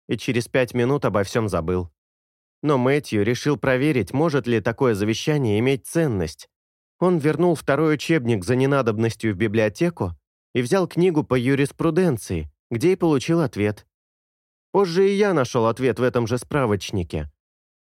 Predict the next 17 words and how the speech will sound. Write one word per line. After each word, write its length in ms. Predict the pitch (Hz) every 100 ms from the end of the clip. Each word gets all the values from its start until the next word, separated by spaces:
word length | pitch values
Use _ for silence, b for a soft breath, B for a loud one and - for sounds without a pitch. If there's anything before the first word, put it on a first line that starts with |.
| -
Говоря 380 | 139 175 196
кратко, 540 | 180 - 202 - 117 101
было 220 | 147 175
немало 420 | 160 180 202 165
случаев, 460 | 117 135 113 107 90
когда 360 | 123 110 131
всего 280 | 113 - 131
несколько 500 | 139 135 - 104 113
слов 320 | 98 147 170
на 160 | 127 117
ободранном 580 | 113 123 104 107 104 98
клочке 400 | 113 110 - 110
бумаги 580 | 95 123 117 82 73 73 _ _ _ -
признавали 460 | 151 147 165 185
вполне 400 | 165 139 135 156
законным 480 | 135 120 156 151 127
волеизъявлением. 1040 | 113 131 131 110 135 139 170 139 98 85